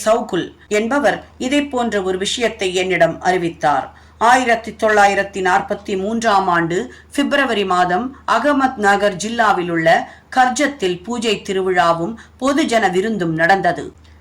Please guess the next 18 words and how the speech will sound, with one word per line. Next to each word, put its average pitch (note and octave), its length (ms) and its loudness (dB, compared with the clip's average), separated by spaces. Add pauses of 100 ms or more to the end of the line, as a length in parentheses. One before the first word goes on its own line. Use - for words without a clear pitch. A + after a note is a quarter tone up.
(160)
பின்னைய D4 400 2
நிகழ்ச்சிக்கு A3+ 720 -4
விருந்துக்கு A#3 580 0
அழைக்கப்பட்டதைப் G3 800 -2
போல E3+ 420 0 (180)
ஐந்து C4+ 440 4
மடங்கு A3 380 2
பேர் F3+ 200 0
வந்துவிட்டனர். E3+ 720 0 (220)
அவர்கள் A3 360 2
அனைவருக்கும் A#3 640 0
உணவு G#3 320 0
அளிக்கப்பட்டது. E3 840 -2 (420)
பாபாவின் G3+ 560 2
அருளால் E3 540 0 (140)
அனைவரும் A3+ 540 0
வியக்கும் A3 460 -4
வண்ணம் D#3+ 460 -2